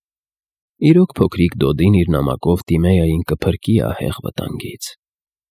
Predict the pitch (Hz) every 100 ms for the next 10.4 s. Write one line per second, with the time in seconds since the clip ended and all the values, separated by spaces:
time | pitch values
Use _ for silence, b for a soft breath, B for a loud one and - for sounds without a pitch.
0 | _ _ _ _ - 101 - 87 90 -
1 | 82 67 - 90 113 113 113 _ _ -
2 | 98 50 50 50 - - - - _ _
3 | _ _ _ _ _ 175 170 175 165 147
4 | 131 113 110 107 95 82 80 - 78 -
5 | - - - - - - - - _ _
6 | _ _ _ _ _ - 104 87 90 82
7 | 78 73 92 101 82 78 87 92 113 113
8 | 127 - - - 64 57 - 50 - 50
9 | - - - - - _ _ _ _ _
10 | _ _ - 143